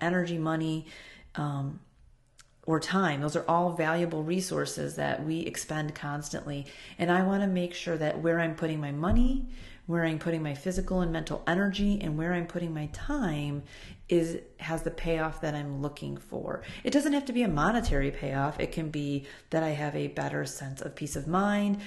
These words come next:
that I feel like I am providing value and of service to people, that it has a creative outlet, whatever it is, whatever I feel is value to me, that I'm getting some value back for that.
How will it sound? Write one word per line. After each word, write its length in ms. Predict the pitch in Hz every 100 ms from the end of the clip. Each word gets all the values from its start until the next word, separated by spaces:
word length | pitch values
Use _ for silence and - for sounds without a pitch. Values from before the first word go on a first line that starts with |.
| - -
that 120 | 170
I 120 | 147 143
feel 260 | - 151
like 300 | 147 143 143 -
I 360 | 143 143 143
am 320 | - 143 143 147
providing 480 | - 151 139 143
value 540 | 143 185 190 185 190 175
and 100 | 143
of 140 | 135
service 340 | - 240 226 226
to 100 | 214
people, 400 | 214 208 202 190
that 140 | 147
it 100 | 139
has 140 | 139 135
a 40 |
creative 460 | - 196 226 226 208
outlet, 260 | 202 202
whatever 400 | 190 240 254 247
it 80 | 190
is, 160 | 147 -
whatever 240 | 170 190
I 80 | 196
feel 200 | 185 180
is 100 | 151
value 400 | 139 135 143 143
to 160 | -
me, 120 | 143 -
that 120 | 151
I'm 160 | 156 151
getting 280 | 160 165
some 280 | 160 151 143
value 260 | 139 135 139
back 420 | 139 139 147 202
for 120 | -
that. 320 | 226 240 233